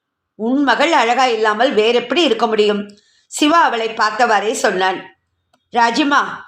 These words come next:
அங்கிளுக்கு நீ இன்னும் குட் ஈவினிங் சொல்லல. குட் ஈவினிங். வீட்டுக்கு போலாம் மம்மி, எனக்கு இங்க பிடிக்கல. சரி போலாம். சிவா, நீயும் வாயே என் கூட, வீடு பக்கம்தான். ஒரு கப் காபி குடிச்சிட்டு போவியா? வரலாம்,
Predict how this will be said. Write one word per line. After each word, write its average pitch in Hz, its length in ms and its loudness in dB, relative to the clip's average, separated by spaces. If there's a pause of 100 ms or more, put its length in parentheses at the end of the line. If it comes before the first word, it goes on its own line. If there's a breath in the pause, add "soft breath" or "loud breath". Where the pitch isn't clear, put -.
(240)
அங்கிளுக்கு 277 480 0
நீ 226 120 2
இன்னும் 240 220 0
குட் 233 160 -2
ஈவினிங் 302 360 2
சொல்லல. 196 360 2 (1000)
குட் 247 220 -2
ஈவினிங். 269 480 0 (280)
வீட்டுக்கு 330 420 -2
போலாம் 254 400 2
மம்மி, 214 380 -4 (200)
எனக்கு 262 360 -2
இங்க 226 120 2
பிடிக்கல. 240 600 -2 (500)
சரி 247 420 -2
போலாம். 220 440 0
சிவா, 277 600 -2 (160)
நீயும் 294 400 0
வாயே 240 300 2
என் 208 180 -4
கூட, 214 480 -2 (180)
வீடு 302 300 0
பக்கம்தான். 208 800 -2 (140)
ஒரு 247 160 2
கப் 285 280 -4
காபி 262 300 0
குடிச்சிட்டு 262 360 -2
போவியா? 208 680 0 (600)
வரலாம், 220 840 -2